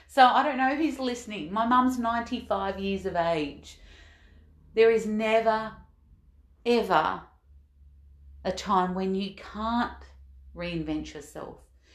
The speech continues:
You can be a different person today than you were five seconds ago or yesterday, or from, your past does not dictate your future.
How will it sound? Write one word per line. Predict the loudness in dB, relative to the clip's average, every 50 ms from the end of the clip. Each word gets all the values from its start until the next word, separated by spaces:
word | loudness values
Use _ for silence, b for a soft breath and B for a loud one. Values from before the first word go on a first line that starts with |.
| b b
You | b -4 -2 -2 2
can | 2 2 2
be | 4 2 2 2 0 0 -4 -10 -10 -12
a | -12 -12 -12
different | -10 -12 -10 -10 -10 -14 -14 -10
person | -8 -6 -6 -6 -6 -8 -12 -14 -12
today | -10 -10 -8 -2 0 2 2 2 2
than | 0 0 -2 -2
you | -4 -6
were | -4 -6 -6 -6
five | -4 -2 -2 -2 -2 -4
seconds | -8 -4 -4 -4 -2 -2 -2 -4 -4 -2 -4
ago | -6 -6 -6 -6 -6 -8 -8 -12 -14 -18 _ -20 -20 _ _ _ _ _ -16 _
or | -4 -4 -2
yesterday, | 0 0 0 0 0 -8 -12 -12 -10 -10 -8 -10 -10 -14 b b b b b
or | -10 -10
from, | -8 -6 -6 -6 -6 -8 B B B B B
your | -6 -6 -6
past | -6 -4 0 2 2 2 2 -2 -6
does | -6 -6 -4 -4
not | -4 -6 -6 -8
dictate | -12 -14 -14 -10 -6 -6 -6 -6
your | -8 -12
future. | -14 -12 -4 -2 -2 0 0 -4 -6 -6 -4 -6 -6 -8